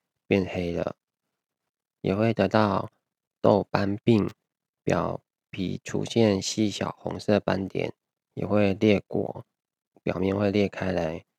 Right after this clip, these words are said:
也会得到心水病，果实内部会变得像水一样的腐烂。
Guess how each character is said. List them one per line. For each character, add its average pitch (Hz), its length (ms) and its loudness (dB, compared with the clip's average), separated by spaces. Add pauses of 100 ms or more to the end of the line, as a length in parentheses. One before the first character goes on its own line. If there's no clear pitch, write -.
(140)
也 - 100 -6
会 104 160 0
得 95 160 0
到 101 320 0
心 104 360 -2
水 - 340 -4
病， 104 240 2 (460)
果 92 180 -6
实 - 280 -10
内 104 180 -2
部 95 320 -2
会 98 420 -2 (460)
变 101 180 -2
得 87 300 -4
像 104 240 -2
水 82 240 -8
一 87 140 -6
样 98 200 0
的 - 240 -8
腐 85 160 -4
烂。 95 380 -2